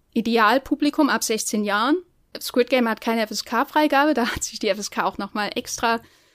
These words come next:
davon distanziert mit einer Pressemitteilung, so heiß ging die Diskussion her. Aber Netflix hat ja von Anfang an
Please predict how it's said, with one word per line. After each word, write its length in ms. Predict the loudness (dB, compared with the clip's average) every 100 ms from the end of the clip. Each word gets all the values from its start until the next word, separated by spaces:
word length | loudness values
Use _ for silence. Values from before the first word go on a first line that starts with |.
| _ -8
davon 340 | -6 0 2
distanziert 640 | 2 0 -2 -2 2 2 2
mit 120 | -2
einer 200 | -4 -6
Pressemitteilung, 840 | -4 -2 2 2 2 -2 -2 -2
so 240 | -2 -4 -2
heiß 260 | -2 -2
ging 160 | -4 -6
die 100 | -6
Diskussion 540 | -8 -10 -10 -6 -6
her. 360 | -6 -4 -4 -4 _ _ _
Aber 380 | 0 4 6 4
Netflix 540 | 4 2 2 -2 -2 0
hat 100 | 0
ja 100 | -2
von 140 | -2
Anfang 380 | -2 -4 -4 -4
an 380 | -2 -2 -2